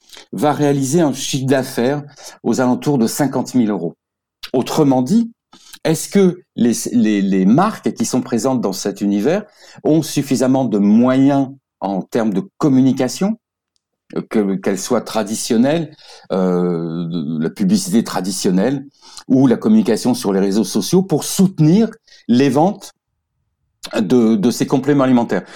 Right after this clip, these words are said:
C'est une question et, euh, je pense qu'elle mérite d'être, d'être soulignée. Euh, je, je vais prendre une comparaison. Un complément alimentaire, euh,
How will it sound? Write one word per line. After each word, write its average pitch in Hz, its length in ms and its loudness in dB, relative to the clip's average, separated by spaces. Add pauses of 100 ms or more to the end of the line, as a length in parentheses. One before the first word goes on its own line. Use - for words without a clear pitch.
(140)
C'est 139 180 0
une 160 120 4
question 127 520 0
et, 104 220 0 (420)
euh, 98 160 2
je 117 120 -4
pense 156 200 -2
qu'elle 135 160 2
mérite 147 320 2
d'être, 127 400 0
d'être 113 380 -2
soulignée. 120 720 0 (460)
Euh, 120 140 2
je, 127 140 2
je 139 120 0
vais 147 40 2
prendre 160 240 0
une 135 200 2
comparaison. 127 580 0
Un 135 80 0
complément 143 380 0
alimentaire, 135 600 0
euh, 98 380 -2